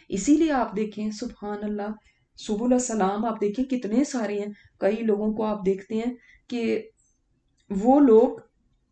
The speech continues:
नमाजों में बहुत प्यारे हैं, इनकी नमाजें इतनी खूबसूरत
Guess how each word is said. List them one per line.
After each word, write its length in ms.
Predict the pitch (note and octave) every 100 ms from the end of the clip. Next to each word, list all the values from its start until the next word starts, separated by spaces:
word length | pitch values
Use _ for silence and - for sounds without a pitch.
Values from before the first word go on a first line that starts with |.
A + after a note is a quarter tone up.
| _ _ _ _ _ _ _ -
नमाजों 520 | F#3+ B3+ B3 C4 C#4+
में 180 | D#4 D4
बहुत 560 | G#3 G3+ B3+ D4+ E4+ E4+
प्यारे 320 | A3 F3+ F3
हैं, 280 | E3+ F#3 - - F#3+ -
इनकी 300 | C4+ C#4+ E4+
नमाजें 500 | D4 B3+ B3+ C4 E4+
इतनी 500 | D4 - C4+ D#4+ G4+ G#4 _ _ _
खूबसूरत 640 | - C#4+ - B3 A#3+ C#4+